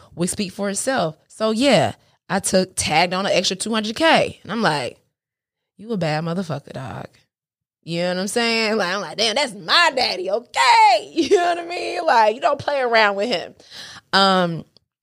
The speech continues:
and so even with, like, the history of our family, and so, like, you know, I, I talk a lot about my family's,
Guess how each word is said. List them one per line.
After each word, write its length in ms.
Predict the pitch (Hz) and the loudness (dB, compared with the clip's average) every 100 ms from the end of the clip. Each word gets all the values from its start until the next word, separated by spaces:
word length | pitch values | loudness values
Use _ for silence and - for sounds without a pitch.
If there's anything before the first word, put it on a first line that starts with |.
| _ _ _ - - - - | _ _ _ -20 -20 -20 -6
and 160 | 185 190 | -2 2
so 140 | 196 - | 4 4
even 300 | 226 247 220 | 2 2 2
with, 140 | 196 | 2
like, 260 | 170 165 - | 2 0 -2
the 80 | 175 | -6
history 540 | 190 202 - 190 190 | -4 -4 -4 -6 -6
of 640 | - 160 151 147 147 151 - _ _ _ _ _ _ - | -2 0 2 0 -2 -8 -14 _ _ _ _ _ _ 0
our 300 | 165 156 147 | 2 2 -2
family, 760 | - 160 180 208 175 143 131 - | -4 0 2 2 2 -2 -4 -4
and 160 | 160 165 | -2 0
so, 240 | 160 151 | 0 0
like, 420 | 143 135 139 - _ _ _ _ _ | 0 -2 -4 -10 _ _ _ _ _
you 120 | 185 185 | -4 0
know, 500 | 160 160 147 139 - - | 2 0 0 -4 -8 -2
I, 300 | 160 160 147 156 | 2 4 4 2
I 120 | 160 | 0
talk 320 | - 175 170 | 2 0 2
a 40 | |
lot 220 | 160 151 151 | 0 2 2
about 440 | 147 147 143 - _ _ | 2 0 0 -4 _ _
my 240 | 160 151 | -4 -4
family's, 760 | 170 156 156 151 147 147 147 | -2 -4 -2 -2 -2 -2 -4